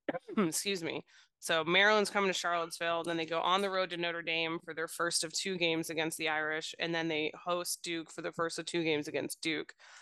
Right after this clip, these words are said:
Um, so they have Duke and Notre Dame twice this season, whereas last two seasons they've had Syracuse and Carolina twice.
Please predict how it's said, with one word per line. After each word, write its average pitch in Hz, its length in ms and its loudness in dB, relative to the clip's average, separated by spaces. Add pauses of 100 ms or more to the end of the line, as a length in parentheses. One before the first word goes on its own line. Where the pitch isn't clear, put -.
(220)
Um, 151 480 4
so 165 160 0
they 165 120 2
have 165 420 2
Duke 208 220 0
and 190 100 6
Notre 180 200 6
Dame 165 200 4
twice 170 420 -2
this 170 180 -6
season, 160 520 0
whereas 160 260 -2
last 160 420 2
two 202 200 -2
seasons 160 440 0
they've 151 160 0
had 156 180 0
Syracuse 156 520 -4
and - 180 -2
Carolina 196 520 4
twice. 170 420 0